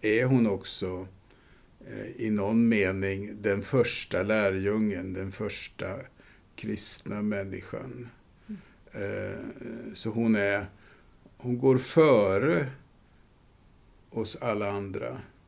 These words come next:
Speaker 1: Och hon går också före mig. Hon överträffar i varje fall mig på,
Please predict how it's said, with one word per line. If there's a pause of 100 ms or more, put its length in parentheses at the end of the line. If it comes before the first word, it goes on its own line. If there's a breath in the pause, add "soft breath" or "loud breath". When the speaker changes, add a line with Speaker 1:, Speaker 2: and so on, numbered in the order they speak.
(380 soft breath)
Speaker 1:
Och
hon
går
också
före
mig. (640 soft breath)
Hon
överträffar
i
varje
fall
mig (120)
på,